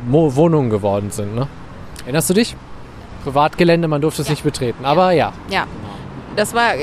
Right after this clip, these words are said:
Speaker 2: genau, das war eigentlich so die katastrophalste Begehung bisher, die wir hatten, oder?
Speaker 1: Ja, unter anderem. Aber seid gespannt auf den Jahresrückblick, ihr werdet es dann nochmal hören.
Speaker 2: Ähm, und dann,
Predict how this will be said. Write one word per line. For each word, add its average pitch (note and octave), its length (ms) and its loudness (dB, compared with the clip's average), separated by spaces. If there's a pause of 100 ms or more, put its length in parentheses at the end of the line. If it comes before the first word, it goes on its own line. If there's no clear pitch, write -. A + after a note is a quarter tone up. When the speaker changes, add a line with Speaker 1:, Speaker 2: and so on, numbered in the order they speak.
Speaker 2:
genau, G#3+ 280 2
das G3+ 160 0
war C4+ 80 2
eigentlich C#4+ 240 -2
so C4+ 100 0
die A#3 140 -2
katastrophalste A#3+ 920 -2
Begehung F3+ 420 -2
bisher, F3+ 300 -4
die E3+ 160 -4
wir E3+ 140 0
hatten, F3+ 260 -6
oder? C#4 300 -4 (1200)
Speaker 1:
Ja, C3 220 4
unter D3+ 220 0
anderem. B2 300 -2
Aber F3+ 300 2 (120)
seid G#3+ 200 2
gespannt G#3 240 2
auf F#3+ 80 2
den F#3 100 -2
Jahresrückblick, B2 680 0
ihr A2+ 100 0
werdet C3+ 160 4
es B2 60 -6
dann C#3+ 120 2
nochmal C3 240 2
hören. G#2+ 280 0 (1160)
Speaker 2:
Ähm, B3 480 2
und A#3+ 180 -2
dann, C4 180 0